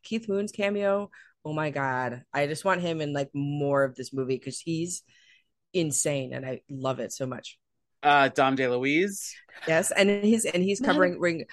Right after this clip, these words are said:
Speaker 1: he's covering the Beatles, right? He's covering Honey Pie, which is like, oh, well, obviously they could get a right to the Beatles song, right? Because you have Ringo in this movie. And, uh, I know, I know Sergeant Pepper's Lonely Hearts Club Band, uh, is also a, uh, fan favorite. I,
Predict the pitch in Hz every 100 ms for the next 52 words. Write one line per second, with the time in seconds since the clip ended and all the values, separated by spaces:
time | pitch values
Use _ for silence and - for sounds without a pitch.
0 | - - _ 165 - 170 185 202 285 370
1 | 127 143 143 - 151 156 165 208 247 135
2 | 131 131 143 156 - 165 143 143 - 165
3 | 156 160 147 143 135 135 131 123 127 214
4 | 143 - 131 151 151 139 131 131 135 143
5 | 135 127 - 131 123 - 135 135 110 -
6 | - - - 143 131 127 - - - -
7 | 143 - 160 160 - 160 165 175 - 185
8 | 185 175 156 147 147 139 139 139 139 120
9 | 131 127 123 123 _ 131 120 135 120 139
10 | 139 139 127 120 117 104 - 107 92 -
11 | 135 120 123 120 120 113 - 127 139 143